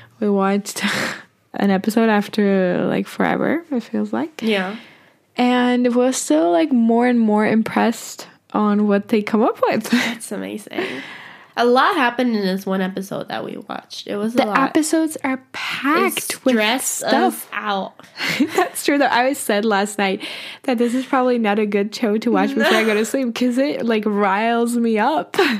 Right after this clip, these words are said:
Speaker 1: <laughs>
Speaker 2: Especially this episode. But yeah, love it. Love that show.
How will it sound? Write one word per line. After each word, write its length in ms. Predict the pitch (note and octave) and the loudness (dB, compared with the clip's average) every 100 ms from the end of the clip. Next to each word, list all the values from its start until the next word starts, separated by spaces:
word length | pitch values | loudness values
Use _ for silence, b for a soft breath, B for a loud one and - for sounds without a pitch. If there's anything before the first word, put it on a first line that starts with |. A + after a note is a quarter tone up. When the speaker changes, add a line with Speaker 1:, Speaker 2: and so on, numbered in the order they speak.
| - | -6
Speaker 1:
<laughs> 340 | - - - | -10 -12 -6
Speaker 2:
Especially 580 | D#4+ - E4+ G#4 B4 G#4 | -6 0 0 2 2 4
this 200 | C4 B3+ | 2 2
episode. 960 | G#3 G#3+ A3 G#3+ F#3+ F#3 F3+ F#3+ - - - | -2 -2 -2 -2 -2 -2 -2 -4 -8 -18 -4
But 260 | A#3 C4 | 2 2
yeah, 380 | B3+ C#4+ G#3+ G3 - _ _ - | 4 2 0 -4 -12 _ _ -2
love 240 | A3+ B3 | 0 0
it. 300 | C4+ - - _ _ - | -2 -4 -10 _ _ -2
Love 280 | A3+ A#3 | -2 0
that 180 | C#4+ C4+ | -2 -4
show. 320 | - - - | -4 -8 -12